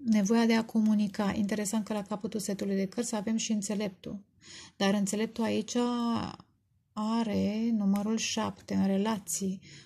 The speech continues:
Unii poate sunteți mai singuratici sau, uh, hm,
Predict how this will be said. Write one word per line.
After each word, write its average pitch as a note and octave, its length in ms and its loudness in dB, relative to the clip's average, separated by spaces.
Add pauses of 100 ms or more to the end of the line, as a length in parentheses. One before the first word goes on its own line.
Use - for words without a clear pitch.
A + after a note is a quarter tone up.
(120)
Unii G#3+ 220 2
poate G3+ 280 0
sunteți G3+ 440 -2
mai G3 180 2
singuratici G3 1000 2 (400)
sau, A3 800 2
uh, G#3+ 60 2 (580)
hm, G3+ 240 -6